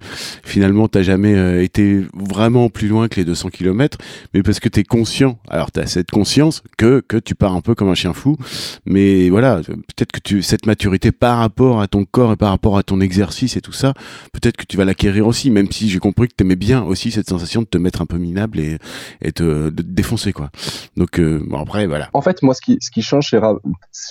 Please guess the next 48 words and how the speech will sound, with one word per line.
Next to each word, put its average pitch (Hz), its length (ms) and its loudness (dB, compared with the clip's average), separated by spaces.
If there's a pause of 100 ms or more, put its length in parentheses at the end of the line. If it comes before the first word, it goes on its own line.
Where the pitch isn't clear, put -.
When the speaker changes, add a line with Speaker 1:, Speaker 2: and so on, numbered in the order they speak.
Speaker 2:
je - 160 -10
suis 120 120 2
vachement, 127 520 2
euh... 95 680 0 (180)
c'est - 140 0
vachement 131 200 2
rapport 147 240 2
au 113 80 4
vélo 113 180 6
que 110 60 4
j'ai 117 100 4
entre 113 180 0
les 101 120 4
pattes, 117 160 0
en - 20 -10
fait. - 340 -6
Et 101 60 4
du 98 100 2
coup, 117 140 0
vu 123 80 4
que 110 60 4
j'ai 104 120 4
que 117 120 2
des 117 100 4
vélos 113 240 4
sportifs, - 420 -2 (140)
Speaker 1:
Eh - 20 2
ben 104 220 4
oui, 135 80 4
c'est 107 80 4
Speaker 2:
bourrins, 120 120 2
Speaker 1:
ça. 143 40 2
Speaker 2:
parce 120 140 0
que 104 100 2
j'ai 95 140 -2
Speaker 1:
Les 98 80 -2
Speaker 2:
ça, 101 100 2
Speaker 1:
vélos 117 180 4
Speaker 2:
et - 40 -2
Speaker 1:
poussent 98 160 4
Speaker 2:
ben, 202 80 4
Speaker 1:
au - 20 2
crime. 151 140 2
Speaker 2:
c'est 143 60 0
ça. 139 120 0 (140)
Speaker 1:
Ouais, 76 480 -10
ouais. 110 140 0
Speaker 2:
Ouais. - 60 0